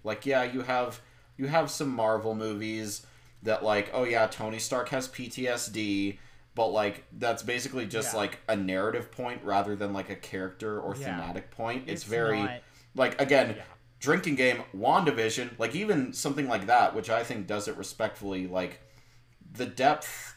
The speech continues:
Speaker 1: and the honesty and, like, the sitting with it, it isn't as there,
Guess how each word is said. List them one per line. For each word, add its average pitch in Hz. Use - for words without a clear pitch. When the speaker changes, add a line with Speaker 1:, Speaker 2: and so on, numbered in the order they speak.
Speaker 1:
and 107
the 101
honesty 101
and, 101
like, 95
the 98
sitting 123
with 90
it, 80
it 113
isn't 160
as 95
there, 92